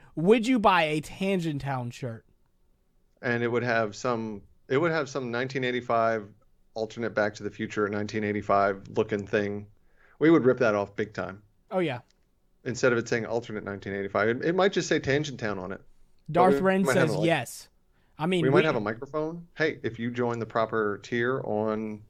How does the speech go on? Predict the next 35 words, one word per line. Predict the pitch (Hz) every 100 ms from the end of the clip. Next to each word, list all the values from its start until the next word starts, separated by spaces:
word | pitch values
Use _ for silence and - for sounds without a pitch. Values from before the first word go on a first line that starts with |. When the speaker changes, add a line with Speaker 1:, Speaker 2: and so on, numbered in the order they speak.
| -
Speaker 2:
Patreon, | 117 123 185 208
Speaker 1:
Patreon, | 214 240 202
you |
get | 180
a | 180
free | 208
t-shirt. | 196 269 -
Speaker 2:
you |
get | 143
a | -
free | 131 156
shirt. | 156 180 160 - _ _ _ _ -
Speaker 1:
Which | 170 170
we | 190
do | 202 240
have | 233 220
our |
Teespring | 190 202 185 185 175 165
up. | 190 208 196 - - 139
Uh, | 160 160
we | 156 165
have | 170 156
the | 147
Ranger | 151 180 175
Club | 165 190 175
shirts | - 180 170 190
up. | 175 175 - - _ _ -
We | 147 147
have | 147 143
Power | 160 170 170
Rangers | 160 156
in | 151 147
cyberspace. | 156 160 165 190 185
And | 151 170
then | 185 170